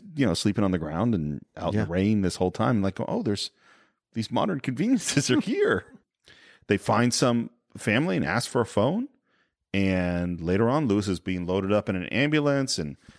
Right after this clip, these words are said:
Speaker 1: Bobby's making a statement,
Speaker 2: Yep.
Speaker 1: and they kinda are saying, "Yeah, we look for him." And Ed goes away in the ambulance. We're in a hospital, and, uh,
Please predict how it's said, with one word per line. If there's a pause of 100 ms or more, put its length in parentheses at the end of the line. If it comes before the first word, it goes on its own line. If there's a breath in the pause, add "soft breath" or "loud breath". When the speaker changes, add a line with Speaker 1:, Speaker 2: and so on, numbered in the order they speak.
(120)
Speaker 1:
Bobby's
making
a
statement,
Speaker 2:
Yep.
Speaker 1:
and
they
kinda
are
saying,
"Yeah,
we
look
for
him."
And (240 soft breath)
Ed
goes
away
in
the
ambulance.
We're
in
a
hospital, (300 soft breath)
and, (140)
uh,